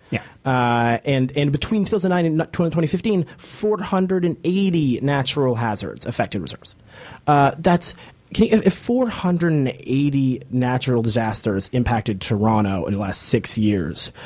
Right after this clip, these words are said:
Speaker 2: uh, this would be a thing we would be dealing with. Uh, and, uh, of course, it is, this is all over Canada, and so it's not like they can be one thing. But it speaks to sort of the,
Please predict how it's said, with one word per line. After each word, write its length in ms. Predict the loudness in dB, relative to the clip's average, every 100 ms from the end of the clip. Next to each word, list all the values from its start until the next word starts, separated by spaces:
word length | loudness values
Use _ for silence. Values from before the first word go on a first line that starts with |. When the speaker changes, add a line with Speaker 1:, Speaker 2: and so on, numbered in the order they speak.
| -16 -2
Speaker 2:
uh, 280 | 2 2 2 -4 -10
this 680 | -6 -4 -2 0 2 2 2
would 200 | 0 2
be 160 | 2
a 80 | 2
thing 300 | 2 2 4
we 120 | 4
would 120 | 4
be 100 | 2
dealing 360 | 0 -2 -4 -8
with. 280 | -12 -14 -20 -20 -20 -20 -6
Uh, 380 | 0 2 2 0
and, 500 | 0 0 2 0 -2 -10 -20 -20 -4
uh, 40 |
of 320 | 0 2 0 0
course, 260 | 0 0
it 120 | 0
is, 80 | 0
this 240 | 2 0 0
is 100 | 0
all 300 | 0 2 2
over 240 | 0 -2
Canada, 540 | -2 0 0 0 0 -2
and 120 | 0
so 100 | 0
it's 100 | 0
not 100 | 0
like 120 | -2
they 100 | 0
can 140 | 0
be 80 | 0
one 360 | 2 2 0 -2
thing. 340 | -2 -2 -2
But 120 | -4
it 100 | -2
speaks 460 | -2 0 -2 0 -2
to 80 | -2
sort 240 | 0 0
of 120 | 0
the, 300 | 0 -2 -2